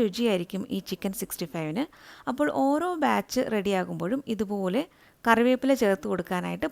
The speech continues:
പ്രത്യേകം ശ്രദ്ധിക്കുക. അപ്പോൾ ദേ, ഇത് റെഡിയായിട്ടുണ്ട്. നമുക്കിനി ഇത് എണ്ണയിൽ നിന്നും കോരി മാറ്റാം. ഇതുപോലെ നമുക്ക് രണ്ടാമത്തെ ബാച്ചും കൂടി ഒന്ന് വറുത്തെടുക്കാനുണ്ട്. ഇത് restaurant-ിലൊക്കെ തയ്യാറാക്കുമ്പോൾ അവർ ഫുഡ് കളറൊക്കെ ചേർക്കാറുണ്ട്.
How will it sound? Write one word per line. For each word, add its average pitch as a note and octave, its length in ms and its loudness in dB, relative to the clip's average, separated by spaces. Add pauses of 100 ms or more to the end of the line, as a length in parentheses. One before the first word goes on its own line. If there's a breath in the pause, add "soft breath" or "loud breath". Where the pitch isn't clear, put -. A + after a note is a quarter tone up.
പ്രത്യേകം G3 420 -2
ശ്രദ്ധിക്കുക. G#3+ 460 -2 (720 loud breath)
അപ്പോൾ C4+ 160 2
ദേ, B3+ 120 4 (120)
ഇത് B3+ 100 0 (100)
റെഡിയായിട്ടുണ്ട്. G#3 580 0 (140)
നമുക്കിനി G3+ 400 -2
ഇത് G3 100 0 (140)
എണ്ണയിൽ F#3 260 0
നിന്നും F#3 180 -4 (140)
കോരി E3+ 220 -4 (100)
മാറ്റാം. A#3+ 320 -4 (500 loud breath)
ഇതുപോലെ D4 400 4
നമുക്ക് A3 280 2 (140)
രണ്ടാമത്തെ A3+ 540 2
ബാച്ചും F#3+ 340 -2
കൂടി F#3 200 -2
ഒന്ന് A3 200 -2
വറുത്തെടുക്കാനുണ്ട്. F3 800 -2 (560 soft breath)
ഇത് C#4 100 2 (140)
restaurant-ിലൊക്കെ D4 680 2
തയ്യാറാക്കുമ്പോൾ A3+ 640 4 (100)
അവർ A3 120 0 (100)
ഫുഡ് B3 260 -4
കളറൊക്കെ C4+ 460 2
ചേർക്കാറുണ്ട്. F3+ 560 -2